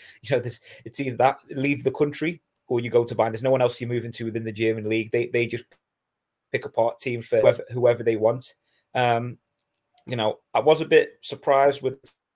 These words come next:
you can tell it must have been something that was on the horizon for a, a little while, and they've just waited till this break so that they can, you know,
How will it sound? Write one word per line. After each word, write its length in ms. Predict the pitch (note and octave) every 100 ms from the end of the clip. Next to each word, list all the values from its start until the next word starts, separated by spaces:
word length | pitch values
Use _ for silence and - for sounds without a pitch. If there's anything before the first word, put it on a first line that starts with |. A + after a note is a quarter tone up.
| _ -
you 160 | A#2
can 120 | A#2+ A2+
tell 260 | C3+ B2
it 160 | B2+ A#2+
must 280 | A#2+ A#2+ -
have 80 | A2
been 140 | A#2
something 360 | - A#2 A#2+ G#2+
that 120 | G#2
was 100 | A2+
on 100 | A2+
the 80 | A2 G#2
horizon 580 | A#2+ A2+ A2 G#2 G#2+ - _ _ _
for 320 | - A#2 A2+ A2
a, 140 | -
a 20 |
little 280 | A#2 C3 A#2+
while, 300 | A2 G#2+ G#2+
and 100 | G#2+
they've 140 | G#2+
just 220 | A#2 A2+ -
waited 420 | A#2 A2+ - -
till 200 | B2 A2
this 180 | A2 -
break 400 | - A#2 A2+ -
so 180 | - A2
that 160 | G#2 -
they 120 | G#2
can, 280 | - A2 G#2+
you 100 | A2
know, 220 | G#2 G2+